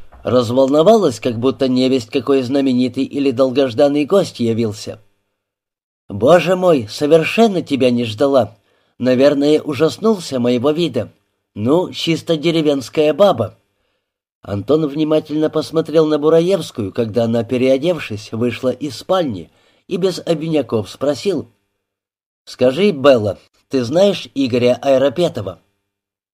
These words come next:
Лицо Бураевской вспыхнуло и медленно стало блекнуть. В округлившихся голубых глазах застыло недоумение. «Игорь Айрапетов, мой бывший муж», —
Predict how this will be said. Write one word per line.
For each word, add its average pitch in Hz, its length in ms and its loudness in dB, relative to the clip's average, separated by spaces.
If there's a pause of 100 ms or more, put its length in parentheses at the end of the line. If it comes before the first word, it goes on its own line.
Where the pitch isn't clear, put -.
(140)
Лицо 107 420 0
Бураевской 165 640 2
вспыхнуло 147 640 -4
и - 180 -8
медленно 120 460 -2
стало 123 320 0
блекнуть. 143 580 -4 (520)
В 117 180 -4
округлившихся 170 1080 0
голубых 175 400 0
глазах 120 580 0
застыло 120 560 -4
недоумение. 135 880 -2 (1400)
«Игорь 139 420 2
Айрапетов, 160 880 2
мой 123 280 0
бывший 135 460 0
муж», — 180 400 -6